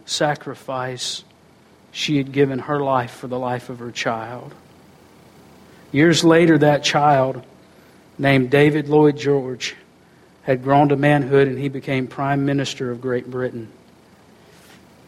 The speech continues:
And without a doubt, one of England's greatest statesmen. Look at verse twenty-three.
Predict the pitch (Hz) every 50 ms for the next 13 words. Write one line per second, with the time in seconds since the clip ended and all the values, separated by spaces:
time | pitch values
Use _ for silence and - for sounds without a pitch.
0 | _ _ _ _ _ _ - _ _ _ _ _ - - 135 131 127 131 139 139
1 | 139 135 127 143 143 139 135 131 135 135 135 131 123 127 139 139 135 131 131 127
2 | 120 113 - - 139 127 131 123 - - - 139 131 131 127 - - 135 135 139
3 | 135 - - - - - _ - _ _ _ _ _ - - - - - - -
4 | - - - - - - - - - - - - - - - - - - - -
5 | - - - - - - - - - - - - - - - - - - - -
6 | - - - - 147 143 160 156 175 143 139 156 160 143 - - - - - 160
7 | 151 147 131 - - 151 147 135 131 120 113 - -